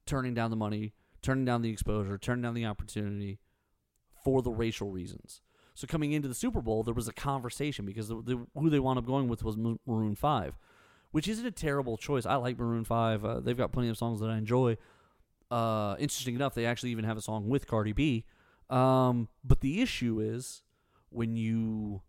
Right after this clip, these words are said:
look at it, they're in Atlanta. They're in the city of hip-hop. They're in a city that's predominantly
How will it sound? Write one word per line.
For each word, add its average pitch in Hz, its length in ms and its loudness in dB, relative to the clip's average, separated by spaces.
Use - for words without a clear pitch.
look 151 280 -4
at 110 160 -4
it, - 240 -12
they're 139 240 0
in 202 60 -2
Atlanta. 127 560 -6
They're 123 120 -4
in 156 80 -2
the 143 80 -4
city 156 360 -6
of - 100 -12
hip-hop. - 460 -6
They're 120 220 -2
in 143 500 2
a 117 100 -8
city 156 260 -4
that's 120 140 -8
predominantly 117 1000 -4